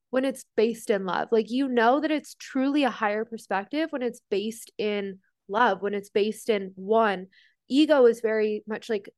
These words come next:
the degree of separation. And so when you're able to see, and when something happens to you, when you, when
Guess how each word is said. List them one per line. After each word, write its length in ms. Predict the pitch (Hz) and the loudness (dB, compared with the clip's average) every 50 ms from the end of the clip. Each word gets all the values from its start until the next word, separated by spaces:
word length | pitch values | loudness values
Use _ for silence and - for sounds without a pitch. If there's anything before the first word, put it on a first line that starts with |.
| _ _ | _ _
the 120 | 233 226 | 2 2
degree 380 | 226 226 226 214 220 226 226 226 | 2 2 0 0 2 4 4 4
of 80 | 208 214 | 2 2
separation. 760 | - 208 196 - 190 190 196 190 - - - - 208 208 - _ _ _ _ _ _ _ _ - | 0 -6 -6 -4 -6 -6 -6 -8 -10 -10 -10 -10 -12 -16 -18 _ _ _ _ _ _ _ _ 0
And 220 | 247 254 247 233 | 2 2 0 -2
so 580 | 240 - - 269 262 247 240 240 226 220 - - _ _ _ - | -4 -2 0 2 4 4 4 4 4 2 -2 -6 _ _ _ -6
when 220 | 214 262 262 262 | -4 -2 -2 -2
you're 200 | 262 262 254 - - | -2 -4 -4 -2 -2
able 300 | 247 277 311 311 330 311 | -2 -2 -2 -4 -6 -8
to 100 | - 226 | -10 -10
see, 180 | - - 311 | -6 -4 -4
and 160 | 294 269 247 - | -4 -4 -6 -8
when 140 | 254 240 | -8 -8
something 280 | 240 - 349 415 370 294 | -6 -6 -4 -4 -4 -6
happens 420 | 214 277 285 311 - 277 233 190 185 | -6 -8 -8 -6 -6 -8 -10 -10 -10
to 80 | 190 | -10
you, 60 | 180 175 | -10 -10
when 140 | 185 202 214 | -8 -10 -10
you, 60 | - _ | -12 _
when 300 | 208 220 240 220 214 202 | -6 -6 -6 -6 -6 -10